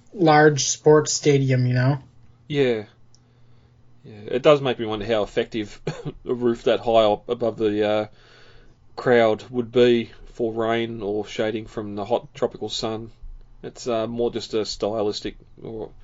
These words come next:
Speaker 2: architectural design choice
Speaker 1: Yeah.
Speaker 2: and not a practical thing.
Speaker 1: Mm-hmm.
Speaker 2: But we'll get more into the, uh, the amphitheatre or the arena itself when we get to the minutes. Uh, the article here, a bit of a, bit of a, uh, write-up on, um, the Mosasaurus, the feeding show itself,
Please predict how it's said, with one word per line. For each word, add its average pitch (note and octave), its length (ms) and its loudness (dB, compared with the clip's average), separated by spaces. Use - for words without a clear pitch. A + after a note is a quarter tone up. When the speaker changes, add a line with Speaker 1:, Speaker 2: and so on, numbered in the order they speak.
Speaker 2:
architectural A#2 580 -2
design G#2 520 -6
choice A2 340 -2
Speaker 1:
Yeah. D3 100 2
Speaker 2:
and C#3+ 100 0
not G#2+ 240 -8
a G#2 260 -4
practical A#2+ 440 0
thing. G#2+ 280 -8
Speaker 1:
Mm-hmm. D3 340 4
Speaker 2:
But A2+ 140 -2
we'll A2+ 100 -2
get A2 220 -2
more G#2+ 240 -6
into G#2 260 -8
the, G2+ 180 -4
uh, G2+ 180 -4
the G#2+ 280 -4
amphitheatre A2 580 -6
or A2 80 -8
the G#2+ 100 -8
arena A2+ 280 -6
itself A2 440 -4
when A2 80 -14
we G#2+ 80 -10
get A2 200 -8
to A2 100 -12
the G#2+ 80 -4
minutes. A#2 400 -10
Uh, A2+ 300 -6
the D#3+ 80 0
article C3+ 260 0
here, C3+ 220 2
a C3 80 0
bit C3 180 -4
of A2+ 80 -6
a, G#2+ 80 -8
bit G#2 180 -6
of G#2 120 -8
a, G2 180 0
uh, G2 320 0
write-up G#2+ 360 -2
on, G#2+ 200 -10
um, G2 360 -6
the G#2+ 100 -10
Mosasaurus, G#2+ 640 -4
the A2+ 100 -10
feeding G#2+ 240 -6
show G2+ 180 -4
itself, - 640 -6